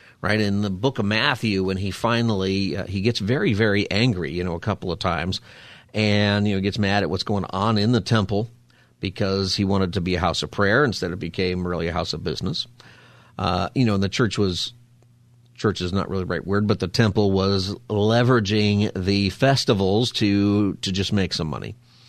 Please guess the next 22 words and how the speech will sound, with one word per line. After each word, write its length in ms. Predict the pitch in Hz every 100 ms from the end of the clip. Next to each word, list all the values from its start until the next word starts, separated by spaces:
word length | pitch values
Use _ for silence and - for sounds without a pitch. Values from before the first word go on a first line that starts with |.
| - - - - - - - -
Um, 540 | 113 117 110 107 - - _ _ _ _ _ _
in 220 | - 120 117
the, 260 | 117 113 104 -
in 120 | 113
Matthew 280 | 120 147 127
twenty-three, 840 | - 127 101 - 110 98 65 62 90 - - -
the 100 | 90
great 260 | 101 101
woes, 680 | 92 101 101 90 76 80 - -
you 200 | 90 90
know, 80 | 82
seven 360 | - 104 104
woes 320 | 95 95 92 90
on 80 |
the 80 | 82
teachers 480 | 85 98 92 95 87
of 80 | 87
the 80 | 85
law 240 | 87 85
and 100 | 82
the 60 | 76
Pharisees. 640 | 101 92 85 - - -